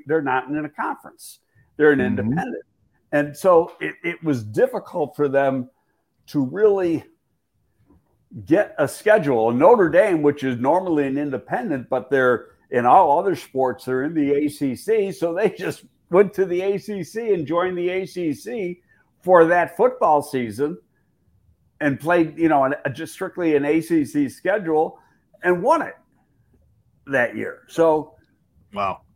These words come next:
Speaker 1: but B Y U's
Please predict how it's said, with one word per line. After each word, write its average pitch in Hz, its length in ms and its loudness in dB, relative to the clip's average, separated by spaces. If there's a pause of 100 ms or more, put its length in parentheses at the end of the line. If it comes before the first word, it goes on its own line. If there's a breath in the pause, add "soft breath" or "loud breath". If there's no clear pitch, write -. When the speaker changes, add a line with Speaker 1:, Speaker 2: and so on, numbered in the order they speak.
(1500 soft breath)
Speaker 1:
but 175 480 4 (540)
B 247 180 -4
Y 247 240 2
U's 175 540 0